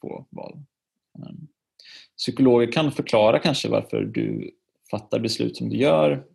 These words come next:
varför du värderar, värderar en sak, eh, högre än något annat, varför du tycker att en sak är bättre än något annat. Men, eh, i filosofin så intresserar vi oss ju för vad som är det rationella beslutet. Ehm, vad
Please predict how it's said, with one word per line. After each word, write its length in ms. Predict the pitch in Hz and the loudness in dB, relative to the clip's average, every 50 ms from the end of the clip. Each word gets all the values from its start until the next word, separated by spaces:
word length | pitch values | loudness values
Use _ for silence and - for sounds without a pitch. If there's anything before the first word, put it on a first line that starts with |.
| _ _ | _ _
varför 420 | - - 113 110 104 104 - - - | -8 0 0 0 0 0 -6 -8 -6
du 100 | 104 104 | -4 -2
värderar, 640 | 107 104 107 123 127 139 143 139 131 131 127 - - | -2 -2 0 2 2 4 4 2 2 2 0 2 0
värderar 320 | 113 113 131 151 151 151 | 0 2 4 4 4 4
en 200 | 135 101 120 120 | 4 2 2 0
sak, 360 | 113 - - - - _ - - | 0 -2 -2 -4 -4 _ -16 -6
eh, 300 | - - - - 50 - | -2 -2 0 0 0 0
högre 320 | 110 110 110 - 117 - | 0 0 0 2 0 -2
än 60 | - 58 | -2 -2
något 160 | 117 - - | -4 -4 -4
annat, 320 | 117 117 120 120 120 - - | -4 -2 -2 -4 -6 -6 -8
varför 160 | - - - - | -10 -10 -8 -10
du 100 | - - | -10 -6
tycker 140 | - 120 | -6 -6
att 120 | 110 - - | -6 -4 -6
en 140 | - 117 117 | -6 -6 -6
sak 180 | - 113 - | -6 -6 -6
är 60 | 120 | -2
bättre 360 | 117 117 120 - - - 123 - | -2 -2 -2 -4 -6 -6 -4 -4
än 60 | 60 | -2
något 180 | - 117 113 | -4 -4 -4
annat. 260 | - 120 120 123 - - - _ _ - - - - - - - - _ _ _ - _ _ _ | -4 -4 -4 -6 -6 -10 -16 _ _ -20 -20 -18 -18 -18 -20 -20 -20 _ _ _ -20 _ _ _
Men, 340 | 151 120 117 110 110 110 110 | -2 0 0 0 0 0 0
eh, 180 | 107 110 110 104 - - _ _ _ _ _ _ _ _ _ _ _ _ _ _ _ _ _ _ _ _ _ | 0 0 -2 -2 -4 -8 _ _ _ _ _ _ _ _ _ _ _ _ _ _ _ _ _ _ _ _ _
i 100 | - 127 | -8 -8
filosofin 640 | 113 - 151 123 - - - - 127 139 156 165 160 | -4 -4 -4 -4 -4 -4 -2 0 2 2 2 0 -2
så 560 | - - - 151 135 127 123 120 117 107 - | -4 -2 0 0 2 4 4 2 2 0 -2
intresserar 440 | - 127 - - - - 117 113 107 | -8 -8 -8 -6 -2 0 2 2 2
vi 60 | 110 | 2
oss 160 | 110 - - - | -2 -2 -4 -6
ju 60 | 113 | -6
för 360 | 117 - 113 113 117 - - | -2 0 0 0 0 -2 -2
vad 200 | - 113 110 107 | 0 0 0 0
som 120 | - - 101 | 0 -2 -4
är 80 | 101 | -4
det 100 | 104 101 | -2 -2
rationella 760 | 95 110 107 - - - 127 123 120 113 98 - 110 - - - | -4 -4 -8 -8 -8 -6 -4 -2 0 0 -2 -2 -2 -2 -2 -2
beslutet. 500 | 156 151 - - - - - - - - - - - - - _ _ 50 | -2 -4 -6 -6 -8 -10 -10 -12 -16 -14 -12 -14 -14 -14 -16 _ _ -14
Ehm, 320 | 50 50 50 50 - - - _ _ _ _ _ _ _ _ _ _ _ _ _ _ - _ | -12 -10 -10 -10 -12 -14 -14 _ _ _ _ _ _ _ _ _ _ _ _ _ _ -20 _
vad 380 | - 107 107 107 107 104 104 | -4 -2 0 0 0 0 -2